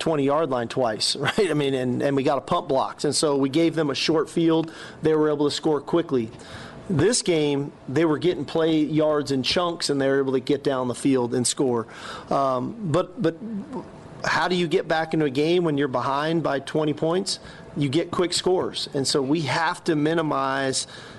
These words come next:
their ability to score quickly on defense, but yet still remain aggressive. We can't let people get comfortable,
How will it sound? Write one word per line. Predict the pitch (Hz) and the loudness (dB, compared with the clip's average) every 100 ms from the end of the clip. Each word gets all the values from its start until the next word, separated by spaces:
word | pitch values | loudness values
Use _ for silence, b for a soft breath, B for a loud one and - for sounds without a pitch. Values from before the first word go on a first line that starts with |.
| B B - - - - - - | B B -18 -18 -16 -16 -14 -4
their | 147 160 160 | 0 2 2
ability | 135 160 156 151 | 2 2 4 2
to | 151 | 0
score | 131 - 143 | -2 0 0
quickly | - - 170 175 202 196 | 0 0 0 2 0 2
on | 208 170 | 0 0
defense, | 143 - 123 139 - - B B B B - | -2 0 -2 -2 -6 -10 B B B B -2
but | 160 156 | 0 2
yet | 165 156 - | 2 2 0
still | - - 180 160 | -4 2 4 4
remain | 160 156 156 156 156 | 2 2 2 2 0
aggressive. | 135 127 156 151 143 113 | 0 0 0 0 -2 0
We | 135 | 0
can't | 143 - 185 190 | -2 -2 -2 2
let | 170 160 - | 2 0 0
people | 170 151 143 | -2 0 0
get | 123 156 - | 0 -2 -2
comfortable, | 156 147 131 120 117 | -4 -4 -2 0 -2